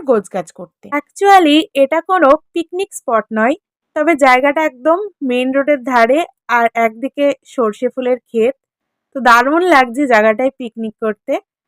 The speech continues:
এখন আমিও বসে পড়েছি সবার সাথে একটু হাতে হাতে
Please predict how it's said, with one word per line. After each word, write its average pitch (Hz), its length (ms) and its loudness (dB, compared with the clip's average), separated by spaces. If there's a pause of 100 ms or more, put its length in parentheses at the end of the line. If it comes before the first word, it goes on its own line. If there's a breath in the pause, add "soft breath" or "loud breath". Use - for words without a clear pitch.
(500)
এখন 254 260 -2
আমিও 262 360 4
বসে 330 280 -2
পড়েছি 330 380 0 (100)
সবার 220 400 0
সাথে 240 300 -6
একটু - 280 -6 (440)
হাতে 226 260 -4
হাতে 285 300 -2